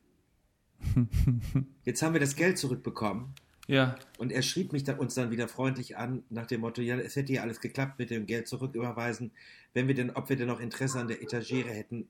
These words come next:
Speaker 2: er würde uns dann bei Zeiten eine zuschicken per Rechnung. Und dann haben wir gesagt, <laughs> nein. Und Markus hat einen bösen Bericht, also einen bösen Bericht bei Trust Shop geschrieben.
Speaker 1: Ja.
Speaker 2: Nur unsere Erfahrung wiedergegeben.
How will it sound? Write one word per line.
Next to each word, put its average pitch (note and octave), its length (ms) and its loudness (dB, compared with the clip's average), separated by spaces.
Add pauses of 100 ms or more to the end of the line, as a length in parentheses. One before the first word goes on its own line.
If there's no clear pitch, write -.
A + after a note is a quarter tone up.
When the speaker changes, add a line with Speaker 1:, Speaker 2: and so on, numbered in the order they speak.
(120)
Speaker 2:
er G#2+ 160 -4
würde A#2+ 160 2
uns G#2+ 160 -4
dann G#2+ 160 -2
bei G#2+ 100 0
Zeiten A#2 340 -6
eine G2 200 -6
zuschicken D3+ 520 -6
per G#2 180 -6
Rechnung. E2 400 -8 (1500)
Und B2+ 140 4
dann C3 80 4
haben C#3+ 100 8
wir C3+ 80 6
gesagt, B2+ 300 0
<laughs> - 0 -
nein. C3 340 4
Und G#2 160 -6
Markus - 300 4
hat A#2+ 120 -2
einen A#2+ 160 0
bösen C#3 300 6
Bericht, C3+ 440 -2
also A2+ 280 0
einen A2+ 200 0
bösen B2 500 4 (480)
Bericht B2+ 320 2
bei A2 100 -2
Trust C#3 320 0
Shop G2+ 200 -4
geschrieben. G2 480 -6 (500)
Speaker 1:
Ja. B2+ 340 6 (260)
Speaker 2:
Nur C#3+ 300 4
unsere G#2+ 420 -2
Erfahrung A2 480 0
wiedergegeben. F#2+ 600 -4